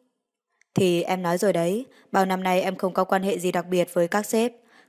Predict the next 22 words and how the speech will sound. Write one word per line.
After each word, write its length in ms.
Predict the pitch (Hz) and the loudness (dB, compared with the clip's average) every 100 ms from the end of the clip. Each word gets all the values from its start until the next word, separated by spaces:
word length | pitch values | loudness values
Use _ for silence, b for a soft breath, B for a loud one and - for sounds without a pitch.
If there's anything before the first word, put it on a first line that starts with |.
| - | 0
công 140 | 202 | 2
việc 180 | 190 180 | 2 0
làm 180 | 180 165 | -2 0
tốt 240 | 202 233 226 | 2 0 -2
nhưng 300 | 190 180 175 | -4 -4 -2
cũng 120 | 208 | -2
chỉ 120 | - | 0
bình 180 | 185 175 | -2 -2
thường 200 | 185 175 | -2 -2
thôi. 300 | 175 202 208 - _ b b b - | 2 2 2 -2 _ b b b 0
Tại 140 | 202 | 0
sao 140 | 202 196 | 2 2
bỗng 180 | 175 190 | 0 0
dưng 240 | 196 180 | -2 0
các 120 | 208 | -2
sếp 240 | 208 247 233 | 2 0 2
lại 220 | 202 - | -2 0
quan 160 | 190 185 | 0 0
tâm 160 | 185 | -2
đến 120 | 175 180 | -2 -2
em 180 | 190 | -2
thế?" 340 | 185 180 202 | 2 2 2